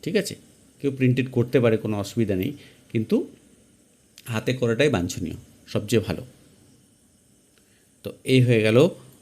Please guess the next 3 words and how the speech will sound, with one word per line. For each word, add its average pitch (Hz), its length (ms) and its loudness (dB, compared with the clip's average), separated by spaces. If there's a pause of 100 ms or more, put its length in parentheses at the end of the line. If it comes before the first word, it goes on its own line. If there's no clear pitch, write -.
(140)
মোটামুটি 113 540 2 (420)
পুরো 139 400 6 (1400)
ইলেভেনের 123 500 2